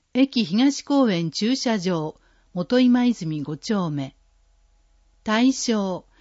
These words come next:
市内在住の障害者とその支援者など。ただし、学校、施設などに所属しておらず、個人で参加する場合は、支援者の付き添いが必要。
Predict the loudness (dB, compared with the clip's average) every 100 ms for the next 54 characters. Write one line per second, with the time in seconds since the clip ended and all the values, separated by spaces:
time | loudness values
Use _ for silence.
0 | _ -4 2 4 4 2 0 0 0 0
1 | 0 0 -2 -6 0 4 6 6 4 0
2 | -2 -2 -4 -6 _ -6 0 2 2 0
3 | 0 2 2 2 -2 -4 -4 -4 -8 -14
4 | _ _ _ _ -2 0 0 0 -4 -6
5 | _ -8 -4 -4 -4 2 2 2 -4 -4
6 | -2 -2 0 2 2 0 -2 -4 -4 -2
7 | 0 -2 -2 0 2 2 0 -4 -8 -8
8 | _ -2 0 4 4 4 0 0 0 2
9 | 0 -2 -2 -2 0 0 0 -2 -2 -4
10 | -8 _ -6 2 6 6 4 0 0 -4
11 | -12 -16 -8 0 4 6 4 0 -8 -6
12 | -2 -2 -4 -8